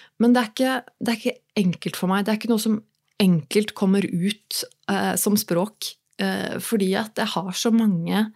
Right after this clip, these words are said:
eh, finurlige tankerekker i hodet som går samtidig på måter å formulere meg på, eh, eller ord man kan bruke, og jeg har stadig vekk, vet jeg, eh, problemer med å velge ord.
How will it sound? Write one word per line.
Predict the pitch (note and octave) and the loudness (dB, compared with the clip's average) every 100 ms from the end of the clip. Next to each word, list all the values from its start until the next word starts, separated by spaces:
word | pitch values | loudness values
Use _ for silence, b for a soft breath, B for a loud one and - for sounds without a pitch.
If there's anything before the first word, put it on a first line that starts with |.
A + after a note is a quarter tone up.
| B B B B B - | B B B B B -4
eh, | G3+ F#3+ | -2 0
finurlige | - A3 E3+ F3 E3+ F3+ F3+ F3+ F3+ | 6 6 4 0 0 2 2 0 0
tankerekker | A3 F#3 - - - - - | 0 0 0 -6 -6 -6 -6
i | - G#3+ | 0 0
hodet | G3 E3 | 0 0
som | G#3 F#3+ | 0 0
går | E3 F3 | 0 0
samtidig | F#3+ D#3+ F3 F#3+ | -2 -4 -4 -4
på | G3+ G3 | 0 4
måter | G3+ F3 - - | 4 2 -6 -8
å | E3 | -6
formulere | F3 E3+ F3 E3+ F3 | -2 0 0 0 -2
meg | F3 | -2
på, | F#3 G3+ G#3+ B B B | 0 -2 -4 B B B
eh, | - F#3 F3+ - | 0 2 2 2
eller | F3+ F#3 _ | 0 0 _
ord | E3 E3+ F#3+ A3 G#3 - _ _ | -4 0 0 0 -2 -8 _ _
man | F#3 F#3 F3+ | -2 0 0
kan | G3+ G3 | 0 0
bruke, | G3 E3 - G3 | 0 -2 -2 -2
og | G3 | 0
jeg | |
har | F#3+ | 0
stadig | G3+ - G3 E3+ E3+ | -2 -2 -2 -2 -2
vekk, | F3+ F#3+ - | -2 -4 -6
vet | F3+ - | -6 -4
jeg, | F#3+ F#3+ B B B B _ - | -4 -4 B B B B _ -4
eh, | F#3 - - - - - - | -2 0 -2 -6 -10 -16 -8
problemer | G#3+ F#3+ F3 F3 F3 | -2 0 0 0 0
med | F3 F3+ - | 0 -2 -2
å | E3+ E3+ - F3+ _ _ _ _ _ | -2 0 -2 -4 _ _ _ _ _
velge | F3+ G3+ G#3+ E3 F#3 - | -2 0 2 2 0 2
ord. | A#3+ | 0